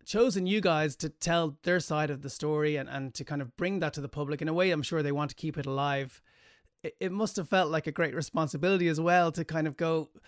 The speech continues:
"Okay, this twenty-five years is gonna fit into this one hour and there will be omissions,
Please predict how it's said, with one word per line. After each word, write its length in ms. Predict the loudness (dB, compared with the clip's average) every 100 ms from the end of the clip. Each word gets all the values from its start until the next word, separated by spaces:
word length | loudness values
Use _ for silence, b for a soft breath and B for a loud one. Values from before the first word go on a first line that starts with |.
| b -10
"Okay, 380 | -6 0 2 0 -4 -14 _ _ -8
this 220 | -2 -2
twenty-five 580 | -2 -2 0 0 0 2
years 200 | 2 2
is 100 | 0
gonna 200 | -2 -4
fit 200 | -2 -2
into 180 | -2 -2
this 220 | -6 -4
one 180 | -4 -2
hour 480 | 0 0 0 -2 -6 b b b b b _
and 440 | 2 2 0 -4 -4
there 120 | 0
will 220 | 4 6
be 160 | 6 4
omissions, 580 | 2 0 -2 -4 -10